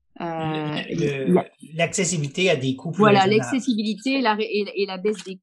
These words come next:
Speaker 1: coûts. Euh,
Speaker 2: Et est-ce que tu
Speaker 1: donc
Speaker 2: dirais,
Speaker 1: voilà.
Speaker 2: Marie, Marie-Aimée, est-ce que tu dirais aussi que euh, t'en, tu faisais référence tout à l'heure à ce que, euh,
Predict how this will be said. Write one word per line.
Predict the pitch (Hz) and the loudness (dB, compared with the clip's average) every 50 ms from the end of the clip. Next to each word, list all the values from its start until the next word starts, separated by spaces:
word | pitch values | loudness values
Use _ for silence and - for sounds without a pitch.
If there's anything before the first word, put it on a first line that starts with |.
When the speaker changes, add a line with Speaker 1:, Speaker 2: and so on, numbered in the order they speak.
| _ _ | _ _
Speaker 1:
coûts. | 233 262 311 - - _ _ - _ _ _ _ _ - | -2 -2 -2 -4 -6 _ _ -20 _ _ _ _ _ -6
Euh, | 175 175 175 170 165 165 165 165 160 160 160 156 156 156 156 - - - - - _ _ _ _ _ _ _ _ _ - - - - _ _ _ _ | -4 -4 -4 -6 -6 -6 -8 -6 -4 -4 -2 -2 -2 -2 -2 -4 -6 -10 -16 -20 _ _ _ _ _ _ _ _ _ -20 -20 -20 -20 _ _ _ _
Speaker 2:
Et | 170 170 | -8 -8
est-ce | 180 175 - | -8 -8 -8
que | - 269 | -8 -4
tu | 262 180 | 0 2
Speaker 1:
donc | 294 285 | 4 4
Speaker 2:
dirais, | 185 175 | 6 6
Speaker 1:
voilà. | 180 202 - - | 4 4 2 -2
Speaker 2:
Marie, | 240 202 - 196 214 - 220 | -6 -10 -12 -14 -14 -14 -10
Marie-Aimée, | 165 170 160 151 175 180 175 185 214 247 | -8 -8 -6 -6 -6 -8 -8 -6 -6 -6
est-ce | 233 - - - | -6 -6 -8 -10
que | - 165 165 156 - - - - _ | -10 -10 -8 -8 -10 -10 -14 -18 _
tu | - - | -20 -18
dirais | 151 139 147 160 160 208 254 | -16 -14 -14 -12 -10 -10 -10
aussi | 262 196 156 147 - - - - 196 202 208 214 208 | -10 -12 -12 -12 -12 -12 -12 -12 -14 -14 -14 -16 -16
que | - - 156 151 156 156 156 _ _ _ _ _ _ _ _ _ _ - | -12 -8 -6 -6 -6 -6 -8 _ _ _ _ _ _ _ _ _ _ -20
euh, | 135 127 123 - - - _ | -20 -18 -18 -18 -20 -18 _
t'en, | - 143 147 143 147 - _ | -12 -10 -10 -12 -12 -16 _
tu | - - | -18 -16
faisais | - 151 147 156 | -12 -10 -8 -6
référence | 160 156 - 147 151 170 180 175 | -6 -8 -8 -8 -10 -10 -10 -10
tout | - 156 - | -14 -10 -8
à | 147 131 | -6 -6
l'heure | 135 147 165 180 175 156 147 - | -4 -4 -4 -6 -6 -8 -12 -14
à | 143 135 - - - _ | -14 -14 -14 -16 -18 _
ce | - - - | -20 -20 -18
que, | - - | -14 -12
euh, | 139 131 127 - - _ _ - | -10 -10 -12 -12 -16 _ _ -20